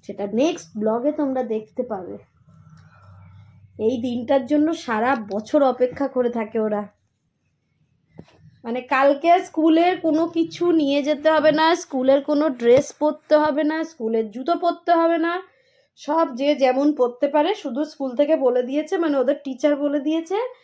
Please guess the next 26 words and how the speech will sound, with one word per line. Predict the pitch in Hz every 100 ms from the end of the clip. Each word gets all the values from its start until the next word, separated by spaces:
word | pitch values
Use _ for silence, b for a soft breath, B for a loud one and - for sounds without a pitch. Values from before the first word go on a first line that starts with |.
| b b _
সালোয়ার | - 233 247 247 269 370
আর | 359 294
লেহেঙ্গা | 294 262 269 294 302 311
না | 294 233
পরতে, | 247 254 240 - - 202 190 b b b
কিন্তু | 240 226
সুহানির | 262 277 269 277 311
আগে | 285 247 285
প্ল্যান | - 262 262 269
ছিল | - 311 320
লে-, | 320 262 254 240 240
সালোয়ার | - 269 254 277 294
পরবে, | 294 294 262 247 330 - b b b _
সেটাই | 349 349 359 339
তো | 339
সুহানি | 277 320 294 294 294
হয়ে | 269 262 240
গেল, | 247 240 254 - _ _ _ _ _ _ _
পুরো | 277 285
একদম | 285 262 254 285
মেচাকার | 277 240 294 285 - 262 302 294
হয়ে | 262 240 220
গেল | 220 220
সুহানির | 226 240 226 220 220 247
রে, | 330 277 196 _ b b b b b b
সুহানির | - 277 277 294